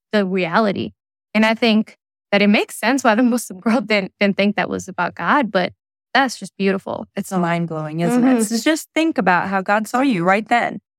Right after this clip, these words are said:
Speaker 2: And he was using this forbidden music that was a love song to woo you to him, even then, and you didn't know. So, okay, let's fast forward. Um, so you graduate from college, you traveled,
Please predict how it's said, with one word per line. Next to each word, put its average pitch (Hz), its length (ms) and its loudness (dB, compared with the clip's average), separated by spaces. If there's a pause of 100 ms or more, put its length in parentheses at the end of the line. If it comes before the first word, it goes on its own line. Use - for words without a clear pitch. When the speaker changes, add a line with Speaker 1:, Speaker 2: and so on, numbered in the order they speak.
(180)
Speaker 2:
And 180 140 2
he 202 120 0
was 196 220 0
using 233 680 4 (240)
this 185 340 -2
forbidden 220 500 0
music 175 600 0 (240)
that - 160 0
was 185 100 0
a 185 80 2
love 175 300 2
song 170 340 -2
to 185 260 -4
woo 202 160 0
you 180 260 0
to 165 200 -8
him, 156 420 -2
even 302 280 2
then, 320 260 2
and 180 160 2
you 196 80 2
didn't 196 240 2
know. 185 300 2 (280)
So, - 380 0
okay, 220 220 0
let's 185 240 -2
fast 190 280 -2
forward. 165 380 -2 (460)
Um, 160 420 0 (260)
so 233 60 0
you 208 140 0
graduate 214 420 0
from 233 160 2
college, 170 540 -2 (160)
you 190 80 -4
traveled, 214 500 0